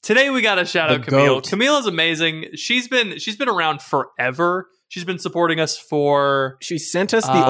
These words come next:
Speaker 2: only shot glass that I have in my house.
Speaker 1: Well, hold on. Whoa,
Speaker 2: <laughs>
Speaker 1: really?
Speaker 2: Yeah, really.
Speaker 1: That's, that's rude.
Speaker 2: Yeah, sorry about that.
Speaker 1: When, when, oh my gosh, and I can't even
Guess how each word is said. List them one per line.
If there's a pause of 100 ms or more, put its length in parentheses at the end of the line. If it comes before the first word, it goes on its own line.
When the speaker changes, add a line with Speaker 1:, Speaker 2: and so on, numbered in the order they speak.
Speaker 2:
only
shot
glass
that
I
have
in
my
house. (1040)
Speaker 1:
Well,
hold
on.
Whoa,
Speaker 2:
<laughs>
Speaker 1:
really?
Speaker 2:
Yeah,
really. (1200)
Speaker 1:
That's,
that's
rude. (200)
Speaker 2:
Yeah,
sorry
about
that. (680)
Speaker 1:
When,
when, (180)
oh
my
gosh,
and
I
can't
even